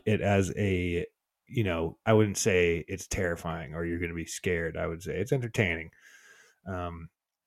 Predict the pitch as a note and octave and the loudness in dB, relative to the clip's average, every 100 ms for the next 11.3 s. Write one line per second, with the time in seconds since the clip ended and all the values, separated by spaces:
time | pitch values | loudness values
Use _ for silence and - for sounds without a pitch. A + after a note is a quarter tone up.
0 | - - - C#3 D3+ C#3 B2 A2 A2+ A#2+ | -6 -6 2 8 8 10 10 10 10 10
1 | A#2+ A2 F2 - - G#2 G2 G#2+ G#2+ G#2 | 8 4 -2 -6 -2 4 8 8 6 4
2 | G2+ F#2 E2+ F#2+ - G#2+ G#2+ F2+ - G#2 | 4 2 -2 -8 -2 0 0 0 0 2
3 | F#2 F2 E2+ F2 E2 E2 F2 G#2+ A2 - | 4 2 0 -4 -4 -2 0 2 4 8
4 | D#3 D3 C#3+ C3 B2+ A#2+ A#2 G#2+ - - | 10 10 10 10 10 8 8 8 6 4
5 | A2 G2 F#2 - - _ - _ _ _ | 4 4 2 -4 -10 _ -20 _ _ _
6 | - A#2+ - - A#2+ A#2+ A2 A2+ A2 A2 | 8 8 8 4 6 6 6 8 10 8
7 | G#2+ G#2+ F2 G#2 G2 G2 - - G2 G2 | 8 4 6 8 8 4 0 -2 2 4
8 | G2+ F#2 - F#2 F2+ F#2 D#2+ - - F2+ | 4 4 2 0 2 -2 0 0 0 -4
9 | F2 E2+ F2 E2+ - F2+ F2+ G#2+ G#2+ - | -2 0 0 -2 -4 -4 0 0 -2 -2
10 | G2+ F2 F2 E2 - E2 D#2+ - D#2+ E2+ | -2 0 -4 -6 -6 -6 -6 -6 -6 -4
11 | - A2 A2+ | 0 4 4